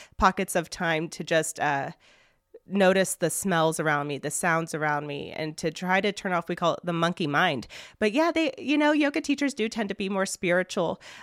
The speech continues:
Um, and I, I've been the crystally girl, uh, some, the full moon girl, you know, I've, I've tried doing that, but now I'm just like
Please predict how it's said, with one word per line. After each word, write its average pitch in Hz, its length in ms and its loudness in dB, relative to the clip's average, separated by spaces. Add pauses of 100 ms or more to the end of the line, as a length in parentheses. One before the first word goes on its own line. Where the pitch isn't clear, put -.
Um, 180 520 2 (320)
and 240 260 2 (680)
I, 269 240 10
I've 262 300 4
been 254 140 4
the 220 100 2
crystally 214 580 2
girl, 196 560 4 (340)
uh, 208 140 8
some, 202 280 2
the 202 80 6
full 226 240 6
moon 208 340 4
girl, 202 420 8
you 208 140 4
know, 202 200 8
I've, 208 220 6 (100)
I've 214 200 4
tried 202 300 6
doing 196 280 2
that, 196 300 4
but 180 140 2
now 185 220 4
I'm 175 180 2
just 180 320 -2
like 156 400 2